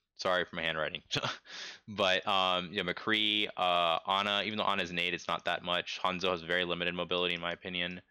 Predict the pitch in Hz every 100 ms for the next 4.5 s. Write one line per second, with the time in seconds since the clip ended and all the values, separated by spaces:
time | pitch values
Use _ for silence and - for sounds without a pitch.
0 | _ _ _ _ - 82 78 76 76 -
1 | - - 85 80 80 101 104 - 98 92
2 | 87 87 92 85 85 87 87 87 82 80
3 | 80 - 92 85 85 - 85 85 80 85
4 | 78 - - -